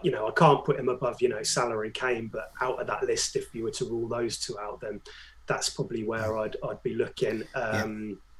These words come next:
Speaker 1: and Saka, um, of course, you know, I think I was looking at some stats earlier, and Leicester still are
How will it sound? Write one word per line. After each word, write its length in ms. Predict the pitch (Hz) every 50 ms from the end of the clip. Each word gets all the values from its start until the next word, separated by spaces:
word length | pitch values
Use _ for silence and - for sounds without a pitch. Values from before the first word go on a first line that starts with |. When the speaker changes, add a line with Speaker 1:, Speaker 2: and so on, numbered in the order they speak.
| - - - - - - - - - - - -
Speaker 1:
and 140 | 123 117 110
Saka, 600 | - - - 139 - - - - 131 110 107 - - - - - - - - -
um, 680 | 131 123 123 120 123 117 117 117 113 110 110 107 107 - - - -
of 180 | 143 127 104 -
course, 420 | - - 170 143 135 127 127 - -
you 80 | 123
know, 200 | 120 113 110 110
I 40 | 104
think 200 | - - 127 120 -
I 20 | - - - - - - - -
was 100 | - -
looking 220 | 131 - - 127
at 80 | 123 -
some 140 | - 131 123
stats 440 | - - 143 117 110 - - 143 127
earlier, 300 | 120 117 117 117 113 113
and 120 | 113 117
Leicester 380 | 127 - - - - - 135 113
still 380 | - - - - 135 123 120
are 280 | 120 120 117 117 113